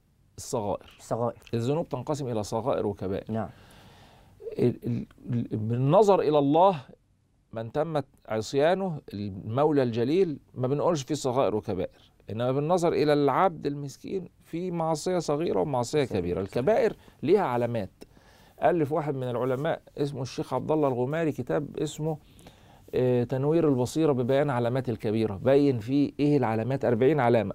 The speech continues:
Speaker 1: أعرف أهتدي بيها إن الفعل ده كبير. إنه يم-، ينبني عليه لعن، ينبني عليه طرد من رحمة الله، يصرح إنه كبيرة،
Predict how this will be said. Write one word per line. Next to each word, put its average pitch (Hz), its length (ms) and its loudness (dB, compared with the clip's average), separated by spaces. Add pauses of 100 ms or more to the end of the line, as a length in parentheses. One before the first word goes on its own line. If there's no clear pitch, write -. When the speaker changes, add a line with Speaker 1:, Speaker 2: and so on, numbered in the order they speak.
Speaker 1:
أعرف 131 320 4
أهتدي 123 340 -2
بيها 135 300 0
إن 110 160 -4
الفعل 120 400 0
ده 123 100 2
كبير. 92 400 -4 (600)
إنه 226 500 4
يم-، 151 380 4
ينبني 147 420 2
عليه 131 260 2
لعن، 120 320 0
ينبني 123 360 -4
عليه 123 220 0
طرد 127 240 0
من 113 180 -2
رحمة 120 400 -4
الله، 117 220 2
يصرح 143 540 2
إنه 117 180 -6
كبيرة، 113 500 -4